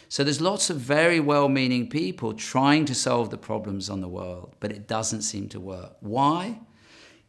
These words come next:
Each one of these is a symptom.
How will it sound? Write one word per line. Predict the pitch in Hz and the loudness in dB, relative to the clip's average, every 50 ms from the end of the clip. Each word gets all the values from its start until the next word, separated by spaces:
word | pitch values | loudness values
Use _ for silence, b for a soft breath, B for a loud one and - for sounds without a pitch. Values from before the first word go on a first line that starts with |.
| B - | B -8
Each | 170 196 220 214 214 214 - | -4 -4 -2 -2 -4 -6 -6
one | 151 175 185 202 196 | -4 -4 -2 -2 0
of | 175 135 117 | -2 -2 -2
these | 120 113 107 107 101 110 110 107 101 - - - - _ _ - | -4 -4 -4 -6 -8 -10 -12 -12 -14 -14 -14 -16 -18 _ _ -10
is | 120 107 98 | -8 -8 -6
a | 104 | -4
symptom. | - - - 104 98 - - 95 85 85 87 | -4 -4 -4 -6 -6 -8 -12 -14 -14 -16 -16